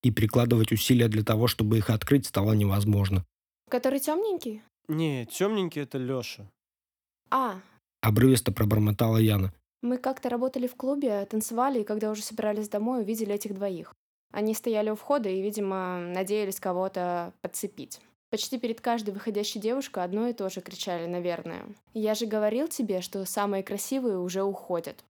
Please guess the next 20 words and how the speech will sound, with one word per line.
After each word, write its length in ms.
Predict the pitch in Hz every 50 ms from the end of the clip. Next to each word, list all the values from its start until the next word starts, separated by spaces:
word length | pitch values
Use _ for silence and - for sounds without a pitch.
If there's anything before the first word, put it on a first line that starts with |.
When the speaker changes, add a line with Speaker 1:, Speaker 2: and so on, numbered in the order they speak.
| _ _
Speaker 2:
Или 160 | - 320 220
что-то 300 | 185 - - 196 180 180
в 40 | 165
этом 240 | 165 170 - 151 165
духе. 260 | 156 160 160 - - - - _ _ _ _ _ _ _ _ _ _ _ _
Speaker 1:
Андрей 380 | - 117 113 107 113 131 131
хмыкнул. 480 | 117 - 127 110 98 - - 98 92 - - _ _ _ _ -
Дурацко, 580 | 107 117 120 117 107 95 98 - - - - - _ _ _ _
глупо, 460 | 110 110 107 104 98 98 - - 104 - _ _ _
в 60 | 107
их 180 | 107 120 113 -
стиле. 380 | - - - 101 92 92 - - _ _ _ _ _ _ _ _ _ _ _
Speaker 2:
Подруга 340 | 247 226 - 311 302 330 311
посмеялась 640 | - 285 - - 277 277 294 330 359 359 349 -
над 160 | - 277 240 240
ними, 340 | 247 240 240 233 214 202
поболтали, 680 | 208 - 208 190 196 190 202 202 - 247 262 277 277 240
они 360 | 190 175 170 180 196 233 269 254
и 20 |
познакомились. 840 | - 202 - 202 190 185 - 170 165 160 165 - - 185 - -